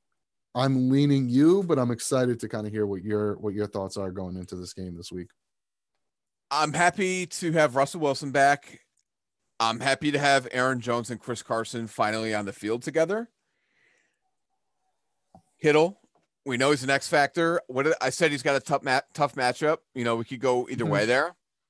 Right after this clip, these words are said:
Speaker 1: I still think he outperforms Olsen.
Speaker 2: Forty-niners
Speaker 1: I
Speaker 2: are
Speaker 1: think
Speaker 2: a good running football team. Mostert on the shelf, three weeks, high ankle sprain, maybe
Speaker 1: Oh.
Speaker 2: longer. What have we been talking about? And,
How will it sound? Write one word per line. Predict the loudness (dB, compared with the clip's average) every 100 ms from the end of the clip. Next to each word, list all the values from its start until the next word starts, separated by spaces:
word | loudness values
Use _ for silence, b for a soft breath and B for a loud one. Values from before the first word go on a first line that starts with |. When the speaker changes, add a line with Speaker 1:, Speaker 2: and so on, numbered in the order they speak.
| -8
Speaker 1:
I |
still | -2 2 4
think | 4
he | 0
outperforms | 0 -2 -8 -8 -6
Olsen. | -8 -8 -10 -12 _ _ _ _ _ _ _ _ _ _ _ _ _ _ _
Speaker 2:
Forty-niners | -6 0 2 4 2 2 0 0
Speaker 1:
I |
Speaker 2:
are | 0
Speaker 1:
think | 0 -2
Speaker 2:
a |
good | -2 -2 _ _ -12
running | 0 0 0
football | -4 -10 -2 0
team. | 0 -4 -4 -6 -10 _ _ _ _ _ _ _ _
Mostert | 0 2 2 0 0 0 _
on | 0 0
the |
shelf, | 0 0 -2 -6 _ _
three | -6 -4
weeks, | -4 -8
high | -2 -2
ankle | -2 -10
sprain, | -8 -6 -6 -8
maybe | -2 0 0
Speaker 1:
Oh. | 0
Speaker 2:
longer. | 0 0 -2 -4 -2
What | -2
have | 0
we | 0
been | 0 0
talking | 0 0 -2
about? | -2 -2 -2
And, | -8